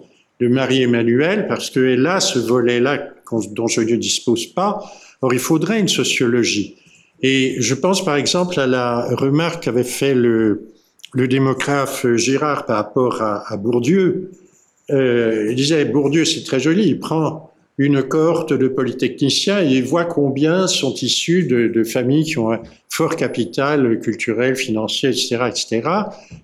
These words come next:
Mais il faut pas procéder comme ça, dit, euh, Girard. Il faut prendre une cohorte à la naissance et voir ce que deviennent les uns et les autres. C'est-à-dire, dans une grande famille du Nord,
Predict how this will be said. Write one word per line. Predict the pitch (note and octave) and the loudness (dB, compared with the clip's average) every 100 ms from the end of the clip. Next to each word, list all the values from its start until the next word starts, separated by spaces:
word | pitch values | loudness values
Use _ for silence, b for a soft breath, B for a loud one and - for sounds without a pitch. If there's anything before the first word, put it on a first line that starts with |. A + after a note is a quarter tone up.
| - | -2
Mais | C3 C#3+ C3+ | 0 0 -2
il | |
faut | - D3 | -2 -2
pas | - A3+ | 0 0
procéder | A3+ D3 - A#2+ A#2 | 0 -2 2 0 0
comme | G#2+ - | -2 -2
ça, | - A2 - - _ _ _ _ B2 | -2 -2 -6 -12 _ _ _ _ -10
dit, | G2+ C3+ C3+ B2+ B2+ | -2 0 2 2 2
euh, | A#2 | 0
Girard. | G#2+ C3 C3 F#3 A#3 A#3 B B B - | 2 0 0 0 0 -4 B B B -8
Il | B2+ | -2
faut | D3+ D3 | 0 0
prendre | - D#3 D3 - - D3 | 0 0 0 -2 -6 0
une | C3+ C3 | 2 2
cohorte | B2 - F3 D#3 B2+ | 0 0 2 2 0
à | B2+ | 0
la | A#2+ | 0
naissance | A2+ A2 - F3+ A3 A#3+ - - - - - | 0 0 0 0 2 0 0 -4 -8 -20 -4
et | C3 | -2
voir | B2 F3+ F#3+ | 0 0 0
ce | - | 0
que | C3+ | 2
deviennent | C3 C3+ D#3+ | 2 2 0
les | C3 A#2+ B2+ | 2 2 2
uns | |
et | B2+ | 2
les | C#3+ D3+ | 2 2
autres. | G3+ D3 G#2+ - B B B | 2 2 0 -6 B B B
C'est-à-dire, | - C3 D3 D#3 C3+ | -8 -2 0 0 0
dans | C#3 | 0
une | C3+ C3+ C3 | 2 2 2
grande | C#3+ G#3 G#3+ - | 2 2 0 0
famille | C#3+ B2+ A#2 | -2 0 0
du | A2 A#2 | 2 0
Nord, | A#2 A#2+ G#2+ | 2 2 0